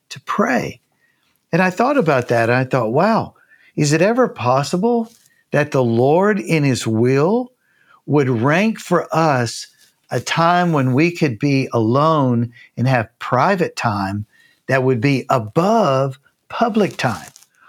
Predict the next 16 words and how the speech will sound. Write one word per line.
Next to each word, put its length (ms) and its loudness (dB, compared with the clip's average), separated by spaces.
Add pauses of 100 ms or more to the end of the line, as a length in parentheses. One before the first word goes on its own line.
(160)
Or 140 2
should 260 0
we 200 0
always 800 0 (280)
choose 440 2
people 600 -2
every 280 0
single 360 0
time? 440 -4 (360)
Well, 260 0 (420)
that's 200 0
what 100 2
I'm 100 0
trying 300 0
to 80 -2
say. 380 -8